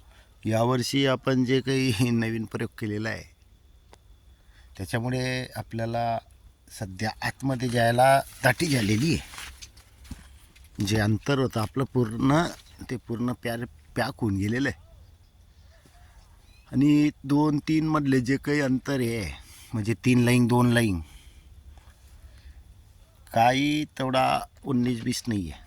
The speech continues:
कारण दोन मधले <clears throat> जो भाग आहे, तोच तीन मध्ये पण आहे. पण, अ,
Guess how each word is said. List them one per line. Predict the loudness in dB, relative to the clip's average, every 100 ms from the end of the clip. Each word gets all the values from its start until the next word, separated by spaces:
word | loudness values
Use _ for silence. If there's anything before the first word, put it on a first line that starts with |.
| -20 -18 -8
कारण | -4 -2 -2
दोन | 0 0
मधले | 0 -2 0 0 2 0 -4 -20 -20 -6
<clears throat> | 2 4 4 4
जो | 2
भाग | 2 0 0
आहे, | 2 2 2
तोच | -6 -18 -20 -6 -6 -4
तीन | -4 -2
मध्ये | -4 -4
पण | -4 -2
आहे. | -2 -4 -8 -20 -20 -20 -20 -20 -20 -20 -20 -20 -20 -20 -20 -20 -20 -20 -20 -20 -20 -20 _ -20 -20 -20 -14 -8
पण, | -4 -2
अ, | -2 0